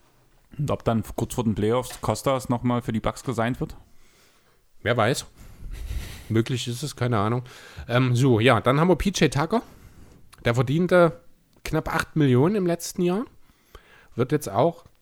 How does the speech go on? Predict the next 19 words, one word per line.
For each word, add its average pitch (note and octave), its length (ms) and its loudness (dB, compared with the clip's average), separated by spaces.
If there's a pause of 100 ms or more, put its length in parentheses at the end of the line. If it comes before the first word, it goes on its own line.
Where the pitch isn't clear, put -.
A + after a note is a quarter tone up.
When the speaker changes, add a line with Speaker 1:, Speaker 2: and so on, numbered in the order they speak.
(260)
Speaker 2:
Restricted B2+ 560 -6
Free G#2 320 -6
Agent. F2+ 320 -10
Der G2+ 120 -12
Kerl C3+ 200 -10
ist F3 120 -12
schon D#3 180 -12
sechsunddreißig, B2+ 880 -10
aber G2+ 160 -4
ein A2+ 80 -2
enorm D3 380 -2
wichtiger F#3 400 -6
Spieler. C#3+ 400 -4 (880)
Was A#2 160 -2
macht C3+ 180 -2
man D#3 220 0
aus - 360 -4 (220)
dieser A#2+ 220 -4
Personalie? F#2 640 -6